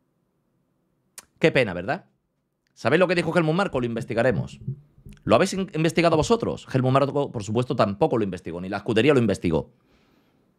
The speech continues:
Lo bueno es que Verstappen ya tenía veinticinco puntos más, de manera totalmente innecesaria, cuando tenían cajas de cambio nueva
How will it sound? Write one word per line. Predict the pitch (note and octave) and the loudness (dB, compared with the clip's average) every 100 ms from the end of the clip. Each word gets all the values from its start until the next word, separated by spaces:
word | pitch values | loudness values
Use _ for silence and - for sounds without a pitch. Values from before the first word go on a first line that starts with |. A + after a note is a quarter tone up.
| _ - | _ 2
Lo | G#2+ | 4
bueno | B2 A3 D#3 | 4 2 0
es | - | -4
que | F3+ | -6
Verstappen | B2+ E3+ D#3+ | -2 -2 -2
ya | C3+ C#3+ | -4 -4
tenía | C#3+ C3 | -2 -4
veinticinco | A2+ G#2+ B2 G#2+ | -4 -8 -6 -4
puntos | G2+ F#2 F2 | -2 -2 -2
más, | E2 - _ _ _ _ | -2 -6 _ _ _ _
de | - B2 | 0 2
manera | C3+ D#3+ | 4 2
totalmente | C#3+ B2+ D3+ E3 | 0 -2 -2 -2
innecesaria, | C3+ C3+ G#3+ G#3 C#2+ - - | -4 -2 -2 -2 -6 -12 -8
cuando | - A#2+ | -4 -2
tenían | A#2 D#3 C#3 | -2 -2 0
cajas | F3+ G#3 G3+ G3+ | 0 2 -2 -4
de | A#2+ B2+ | -12 -6
cambio | E3 D3+ | -4 -2
nueva | C#3+ F#3+ A3 | -2 -2 -4